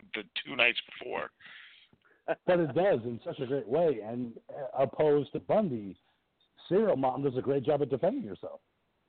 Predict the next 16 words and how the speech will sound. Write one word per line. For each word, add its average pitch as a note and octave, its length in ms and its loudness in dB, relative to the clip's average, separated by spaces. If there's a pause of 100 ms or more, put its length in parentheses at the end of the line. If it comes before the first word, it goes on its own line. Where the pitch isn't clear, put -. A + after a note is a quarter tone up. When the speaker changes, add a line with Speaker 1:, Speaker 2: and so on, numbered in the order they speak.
(260)
Speaker 2:
You C3 180 -6
know, C3 220 0
of B2 260 0
getting E3 300 2
these D3 400 -4
witnesses B2 680 -2
onto C3 240 2
the A2 200 -4
stand. E3+ 360 0
You A2+ 100 -4
have A#2+ 120 -6
the A2+ 80 -4
one D3 300 2
witness C#3 340 0 (140)
to A#2+ 260 -2
the, A2 340 -4